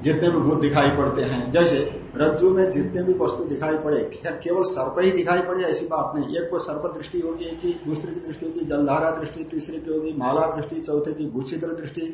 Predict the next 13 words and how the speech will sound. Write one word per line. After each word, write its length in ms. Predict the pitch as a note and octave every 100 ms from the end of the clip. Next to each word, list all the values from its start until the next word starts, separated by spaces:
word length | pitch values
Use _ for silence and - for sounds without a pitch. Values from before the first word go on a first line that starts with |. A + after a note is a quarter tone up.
| - - C#3+
पांचवी 340 | D3+ D3+ D#3
विलाठी 380 | C3 C#3 C#3+ F3
दृष्टि 340 | D3+ D3+ D#3+
होगी, 280 | D#3 D#3 F3 - - - -
यष्टि 240 | C#3+ E3+
दृष्टि 280 | D3+ A#2+ F3+
भी 120 | E3+
होगी। 240 | E3+ E3 F#2 - - - - _ _ - - - - D3+
तो 320 | B2+ - -
उन 120 | G#3+
उन 200 | A3 A#3
विषयों 320 | F3+ D#3+ C#3 A2+
में 260 | G#2 F#2+